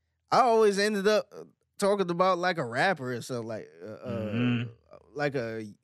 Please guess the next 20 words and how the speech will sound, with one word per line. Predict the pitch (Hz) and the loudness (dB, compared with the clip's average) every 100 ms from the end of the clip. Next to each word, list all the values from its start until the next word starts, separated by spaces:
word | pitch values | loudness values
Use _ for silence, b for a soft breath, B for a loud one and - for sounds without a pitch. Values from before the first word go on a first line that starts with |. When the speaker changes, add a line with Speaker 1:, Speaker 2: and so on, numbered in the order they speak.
| _ 113 | _ -2
Speaker 1:
Young | 170 | 0
Miami | 170 170 170 170 170 151 135 | 2 2 2 0 -2 -2 -4
or | 120 113 | -6 -8
Cardi | 110 160 175 165 | -4 0 0 -2
B | 147 170 156 | -4 -2 -2
or | 131 | -4
something | 135 127 | -6 -6
like | 127 123 113 | -6 -6 -6
that. | 127 104 - _ _ 101 | -8 -10 -16 _ _ -14
Like, | - | -8
I'm | 143 | -4
Speaker 2:
Yep. | 208 | 0
Speaker 1:
not, | 196 170 _ _ _ _ _ _ _ | 0 -2 _ _ _ _ _ _ _
like, | 151 147 | -2 0
my | 160 202 | 0 2
go-to | 190 190 208 190 | 2 0 0 0
ain't | 185 170 | 0 0
Halle | 147 156 151 135 | 0 0 0 -2
Berry | 143 156 139 123 123 | 0 2 0 -2 -6
anymore. | 120 120 123 113 101 | -8 -8 -10 -10 -12